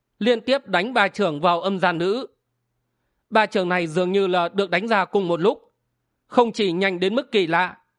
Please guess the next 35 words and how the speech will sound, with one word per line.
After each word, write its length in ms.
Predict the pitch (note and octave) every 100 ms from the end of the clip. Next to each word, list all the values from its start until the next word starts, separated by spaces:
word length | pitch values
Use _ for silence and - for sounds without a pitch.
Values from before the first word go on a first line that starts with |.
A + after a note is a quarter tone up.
| _
mà 160 | G3 G#3
còn 260 | G#3 G3+
tấn 240 | F#3+ F#3 A#3+
công 260 | A#3+ G3
từ 200 | F3+ F#3+
ba 140 | E3 F3+
hướng 200 | G#3+ G#3
khác 180 | B3 A3+
nhau, 360 | F#3+ E3 G#2 _ _ _ _ _
buộc 260 | A3 G#3+
âm 200 | G#3+ A3
gia 120 | G3+ F#3+
nữ 360 | F3+ B3 D4+ - _
phải 220 | G#3+ F#3
lùi 160 | G#3 G3
lại 160 | F#3
mấy 160 | E3 F3+
bước. 400 | G3 C#4 - _ _ _ _ _ _ _ _ _ _ _ _ _ _ _ _ _ _ _ _ _
Đúng 200 | F#3+ G#3+
lúc 140 | C4
này, 260 | A#3+ G3+ E3+
phía 160 | - G3+
sau 260 | - G#3+ F3
vang 220 | G3 G3
lên 200 | F#3+ F3
tiếng 260 | E3+ G3
của 300 | B3+ G3+ D#3+ D3
huyết 140 | B3
sát 200 | - B3+
ma 120 | G3+
nữ 180 | F3+ G3+
gọi, 240 | G#3+ F#3+ - _ _ _ _ _ _
"Âm 200 | - C#4
gia 100 | C4
nữ, 280 | B3 B3+ D#4+